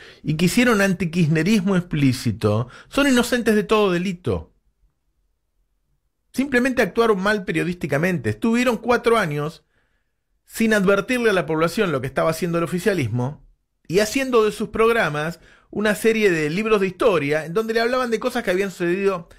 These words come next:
hacía mucho tiempo y que en el fondo sabían que eran mentiras. Y creo que son unos pocos, muy pocos,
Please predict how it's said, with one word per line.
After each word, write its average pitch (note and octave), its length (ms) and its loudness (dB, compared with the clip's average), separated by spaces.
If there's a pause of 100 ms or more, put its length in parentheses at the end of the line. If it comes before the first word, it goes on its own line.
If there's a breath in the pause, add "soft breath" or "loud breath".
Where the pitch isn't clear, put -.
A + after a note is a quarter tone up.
hacía F#3+ 260 0
mucho F#3 280 -2
tiempo C3+ 520 -2 (720 soft breath)
y A3 120 -2
que A#3 120 0
en A#3+ 80 2
el B3+ 100 0
fondo C4+ 280 0
sabían A#3 320 0
que A3 80 2
eran G#3+ 120 0
mentiras. A#2 640 -6 (1200)
Y G#3 120 -6
creo D#4+ 220 2
que B3 80 -2
son C4+ 180 0
unos A#3 240 0
pocos, E3+ 500 0
muy A#3 200 0
pocos, C#3+ 580 -2